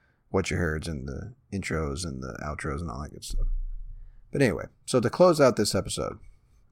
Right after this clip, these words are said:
the last song on this record, which was also the second single,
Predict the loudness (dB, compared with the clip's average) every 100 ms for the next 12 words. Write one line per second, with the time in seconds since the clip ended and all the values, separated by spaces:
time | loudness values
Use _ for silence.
0 | _ _ _ _ _ _ _ _ _ -4
1 | 2 6 8 6 4 4 4 0 -4 -4
2 | -4 -4 -4 -4 -6 -8 -16 _ _ _
3 | -10 -8 -6 0 0 2 0 0 0 -2
4 | -2 -4 -6 -4 -2 0 -2 -2 0 0
5 | 0 -4 -10